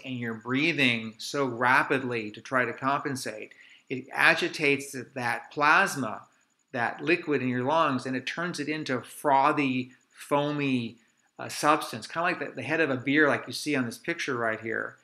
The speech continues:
And as you, you can only guess is that if you have a, a quarter of a cup of liquid in, in a liquid state,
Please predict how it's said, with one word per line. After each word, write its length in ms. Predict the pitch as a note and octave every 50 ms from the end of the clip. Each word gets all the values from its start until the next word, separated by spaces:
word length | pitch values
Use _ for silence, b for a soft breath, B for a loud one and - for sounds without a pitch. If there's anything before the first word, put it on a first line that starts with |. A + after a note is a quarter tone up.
| b b b b b b b
And 100 | C3+ C#3
as 180 | C#3 C#3 - D#3+
you, 80 | C#3+ -
you 140 | - E3+ D#3+
can 160 | - D#3+ D3+
only 320 | D3 E3 E3+ E3+ E3 D#3
guess 500 | C3 A#2+ - F3 F#3+ F3 C#3+ C#3 - -
is 120 | C#3 B2 B2
that 380 | C3+ C3 B2+ B2 A2+ - B B B B B
if 120 | _ - C3
you 140 | F3 G#3 G3
have 360 | F3 D#3+ D3+ D3 C3+ C3 B2
a, 360 | B2 A#2 A2+ A2 G#2+ G2+ - _ _ _ -
a 60 | A#2
quarter 420 | _ - - F3+ F#3 F3+ E3+ E3
of 100 | D3+ C3
a 40 | C3
cup 300 | B2+ - - E3 D#3+ -
of 120 | C#3 A2+
liquid 500 | A#2 B2+ D3+ D#3 D#3 - C3 B2 A2 G#2+ - _ _ _ _ _ _ _ _ _ _ _ _ _ _
in, 160 | - C3+ C3
in 140 | - - C#3
a 60 | C3
liquid 320 | C3 D#3+ D#3+ - C#3 B2+ B2+
state, 540 | - - - E3+ D3+ B2+ G#2 G#2 G2+ -